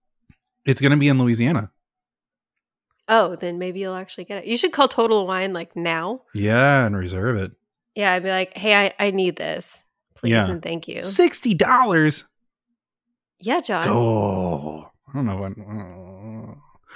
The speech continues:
Speaker 1: if I'm gonna spend sixty dollars on a, on a franchise alcohol, I think I might do Star Trek first.
Speaker 2: So here's your other option. You could
Speaker 1: <clears throat>
Speaker 2: just infuse a bottle of vodka with cur-,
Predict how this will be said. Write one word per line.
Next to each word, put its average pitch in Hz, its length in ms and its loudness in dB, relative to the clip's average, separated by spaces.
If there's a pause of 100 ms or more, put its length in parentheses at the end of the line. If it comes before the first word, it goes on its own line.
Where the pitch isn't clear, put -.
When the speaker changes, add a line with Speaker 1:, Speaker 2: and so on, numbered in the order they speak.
(380)
Speaker 1:
if 127 120 0
I'm 165 120 6
gonna 202 180 4
spend 165 280 2
sixty 139 260 -2
dollars 120 360 4
on 107 120 2
a, 101 260 -2
on 110 160 -2
a 95 140 -2 (260)
franchise 107 800 0 (100)
alcohol, 92 520 -4
I - 20 -10
think 107 220 -8
I - 20 -4
might 101 180 -4
do 90 120 -8
Star 98 300 -6
Trek 90 260 -8
first. 101 400 -10 (600)
Speaker 2:
So 262 440 6
here's 311 320 4
your 262 140 4
other 208 240 4
option. 180 520 -6
You 214 220 6
could 233 140 2
Speaker 1:
<clears throat> - 0 -
Speaker 2:
just 247 180 -2
infuse 240 760 0
a 240 60 2
bottle 190 340 4
of 175 120 0
vodka 165 600 0
with 175 640 -4 (140)
cur-, - 160 -20